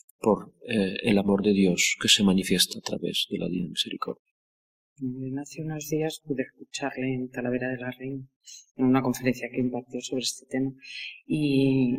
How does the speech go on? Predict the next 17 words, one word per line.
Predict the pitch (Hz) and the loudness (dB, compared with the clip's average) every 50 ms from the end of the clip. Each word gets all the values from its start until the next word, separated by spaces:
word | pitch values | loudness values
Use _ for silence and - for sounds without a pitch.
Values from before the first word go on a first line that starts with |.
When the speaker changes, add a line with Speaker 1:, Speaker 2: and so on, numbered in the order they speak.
| - - - | -4 -6 -4
Speaker 2:
bueno, | 123 131 131 120 - | 0 0 0 0 0
fueron | - - 135 135 135 | 0 0 2 4 4
muchas | 135 127 131 - 139 | 4 2 2 0 -2
cosas | 135 - - - - 139 | -2 -4 -6 -4 -4 -4
las | 131 135 131 - | -4 -4 -6 -6
que | - 139 | -2 0
me | 139 131 | 2 2
llamaron | 123 123 123 123 120 127 123 117 | 4 4 4 2 2 0 0 -2
la | 123 | -2
atención, | - - 123 120 - - 180 185 180 | -2 -2 -4 -4 -4 -2 -2 -2 0
pero | 185 151 139 131 | 2 2 0 2
principalmente | - 139 127 - 139 131 - 147 143 151 151 156 151 - - 143 | 0 -2 -2 0 -2 -2 -2 -2 -4 -4 -4 -6 -6 -4 -4 -2
dos | 131 127 123 - - | -2 -2 -4 -6 -6
palabras, | - 127 113 113 117 117 117 _ _ - - - - _ _ _ _ _ - _ _ | -8 -8 -8 -8 -14 -16 -18 _ _ -10 -10 -10 -12 _ _ _ _ _ -20 _ _
esperanza | - 139 - - - 135 127 135 139 147 143 - - - 165 | -4 -2 -2 0 2 2 4 4 4 2 0 -4 -6 -6 -6
y | 160 | -6
confianza. | - - 139 131 127 - - 127 120 117 117 117 - - - - | -4 -4 -2 -2 -2 -4 -6 -8 -8 -8 -8 -8 -10 -12 -12 -14